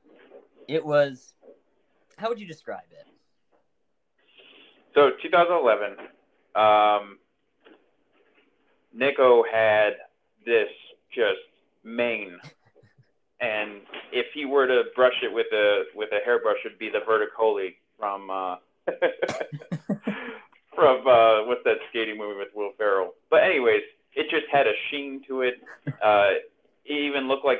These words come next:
Speaker 2: he woke up in the morning and put a little curl at the bottom. Uh,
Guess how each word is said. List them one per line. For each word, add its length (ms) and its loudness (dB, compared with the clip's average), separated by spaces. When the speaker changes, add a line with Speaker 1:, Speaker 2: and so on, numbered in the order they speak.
Speaker 2:
he 280 -8
woke 220 2
up 100 -6
in 60 -8
the 100 -6
morning 560 -4
and 260 -6
put 100 -4
a 60 0
little 260 -2
curl 300 4
at 140 2
the 140 -10
bottom. 480 0
Uh, 460 0